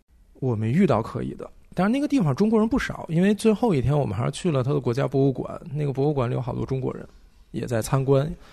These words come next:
因为中国和沙特是有一些贸易的，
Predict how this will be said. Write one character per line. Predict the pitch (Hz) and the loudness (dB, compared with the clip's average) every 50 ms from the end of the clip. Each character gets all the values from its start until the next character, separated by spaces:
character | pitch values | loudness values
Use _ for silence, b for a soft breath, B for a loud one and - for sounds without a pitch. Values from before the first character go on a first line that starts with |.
| B B B B B B | B B B B B B
因 | - 196 226 | 2 4 4
为 | 220 185 156 | 4 4 2
中 | - - - 202 214 226 | 2 2 2 2 2 2
国 | 196 143 131 135 156 | 2 2 2 2 2
和 | 156 - 131 143 | 0 -2 -2 -2
沙 | 139 - 185 196 | -2 -2 -2 -2
特 | 190 180 180 143 139 131 | 0 2 2 4 2 2
是 | - - 143 139 | 0 -2 -4 -4
有 | 135 - - 117 | -4 -4 -6 -8
一 | |
些 | 123 - 160 | -4 -2 0
贸 | 165 180 208 233 202 135 | 2 2 2 2 0 0
易 | 131 127 127 - - - - | -2 -2 -4 -8 -8 -10 -10
的， | - | -12